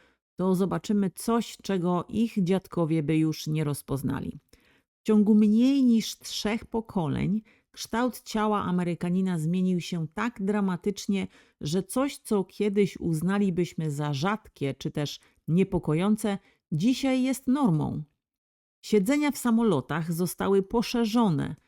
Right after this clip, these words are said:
wieszaki w sklepach wydłużone, a manekiny przekształcone, kubki na napoje powiększone.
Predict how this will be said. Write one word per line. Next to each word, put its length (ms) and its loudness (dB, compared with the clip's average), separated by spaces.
wieszaki 600 0
w 40 -6
sklepach 560 -2
wydłużone, 920 2
a 200 0
manekiny 680 4
przekształcone, 1120 -4
kubki 480 0
na 100 4
napoje 580 0
powiększone. 760 0